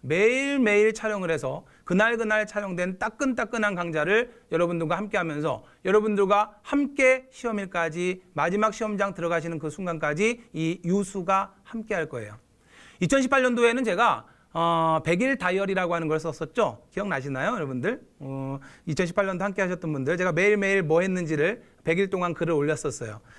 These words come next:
자, 이번에는 그렇게 진행하지 않고 백 일 동안 매일매일 한 개의 강좌씩을 올리면서 열 개의 문제를, 어, 여러분들,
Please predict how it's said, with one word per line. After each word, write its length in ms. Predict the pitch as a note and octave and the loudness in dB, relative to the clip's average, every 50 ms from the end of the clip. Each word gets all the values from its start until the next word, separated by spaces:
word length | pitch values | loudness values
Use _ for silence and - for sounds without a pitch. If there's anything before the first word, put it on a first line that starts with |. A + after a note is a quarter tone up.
| - - - | -20 -8 -4
자, 100 | - E3 | 0 2
이번에는 480 | F3+ G#3 G3+ C4 B3+ B3+ B3+ C4 B3+ | 4 6 6 6 6 4 2 2 0
그렇게 240 | - G#3+ G3+ F3+ G#3+ | 0 -2 -2 -2 -2
진행하지 380 | G#3 G3+ F#3 F3 E3+ E3+ D3+ D3+ | -4 -2 -4 -2 -2 0 0 -2
않고 440 | C#3 C3+ A2+ - B2 B2 D3 - - _ _ _ _ - | -4 -4 -6 -8 -10 -10 -10 -12 -14 _ _ _ _ 0
백 180 | D#3+ F3+ F3+ | 0 2 2
일 100 | B3 A#3+ | 2 0
동안 360 | - A#3+ A3 A3+ A3+ A3 G#3 | 0 0 2 4 2 2 2
매일매일 680 | F3+ G3 G#3 A3+ A#3+ B3+ C4+ D4 D4 C#4 B3+ B3 A#3+ B3 | 4 4 6 6 6 4 2 2 4 6 6 4 4 2
한 180 | A3+ A3 A#3+ A3+ | 0 -2 -2 0
개의 160 | G#3 G#3+ G3+ | 0 0 0
강좌씩을 540 | - F3 F3 E3+ E3 F3 E3 - F#3 E3+ D#3+ | -2 -4 -4 -2 -2 -2 -2 -2 -2 -2 0
올리면서 640 | D3 C#3 C#3+ D3 C#3+ C3+ C3 B2 F3 G#3 A3 E3+ | 0 0 0 -2 -2 -4 -4 -2 0 0 0 0
열 240 | C#3+ D3 E3 E3+ - | 0 -2 -2 -2 -4
개의 320 | - F3 F3 F#3 F#3+ F#3 | -2 0 2 2 2 0
문제를, 480 | E3 D3+ D3+ C#3 D3 E3+ G#3+ B3 B3+ - - - _ - | 0 -2 -2 0 2 4 4 2 2 -2 -10 -20 _ -16
어, 140 | C3+ B2+ C3+ | -12 -10 -8
여러분들, 520 | C3+ C3+ C3 B2+ A#2+ A#2+ A#2+ D#3 G#3+ C4 | -8 -6 -6 -6 -4 -2 -2 -2 -2 -2